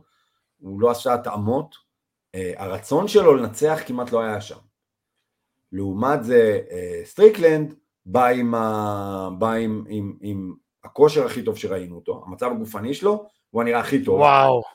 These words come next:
Speaker 1: הוא היה נראה
Speaker 2: וואו.
Speaker 1: ממש טוב. אה,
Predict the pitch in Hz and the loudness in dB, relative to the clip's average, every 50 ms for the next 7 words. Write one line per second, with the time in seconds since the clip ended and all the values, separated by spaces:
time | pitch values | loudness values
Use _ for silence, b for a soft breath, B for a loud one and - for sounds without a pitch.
0 | _ _ _ _ _ 101 107 110 110 127 127 120 110 107 117 120 110 - - 104 | _ _ _ _ _ -4 -2 0 2 4 4 4 2 0 -2 -4 -6 -6 -4 -2
1 | 101 110 110 - _ _ _ _ _ _ _ _ _ - 104 101 101 101 98 98 | -2 -2 -2 -6 _ _ _ _ _ _ _ _ _ -8 -6 -4 -4 -4 -4 -4
2 | 98 95 95 95 95 95 92 92 92 92 92 92 92 92 90 | -4 -4 -4 -4 -6 -6 -6 -6 -6 -6 -6 -6 -6 -8 -8